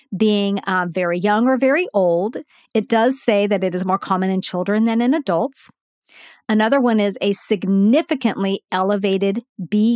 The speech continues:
U N, which is one of those key lab values that you'll be looking at when you're assessing patients with renal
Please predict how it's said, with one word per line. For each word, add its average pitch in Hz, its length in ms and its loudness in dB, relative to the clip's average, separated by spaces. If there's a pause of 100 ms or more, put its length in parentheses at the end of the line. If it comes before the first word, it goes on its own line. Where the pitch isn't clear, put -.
U 277 120 2
N, 196 400 0
which 190 180 -6
is 165 80 -8
one 185 140 -2
of 175 60 -4
those 170 180 -2 (300)
key 294 640 0
lab 240 340 0
values 170 480 0
that 175 160 0
you'll 180 120 -4
be 208 160 0
looking 240 440 0
at 175 220 0 (100)
when 190 180 -4
you're 180 120 -2
assessing 180 500 -4
patients 196 520 -6
with 220 160 -2
renal 180 480 -2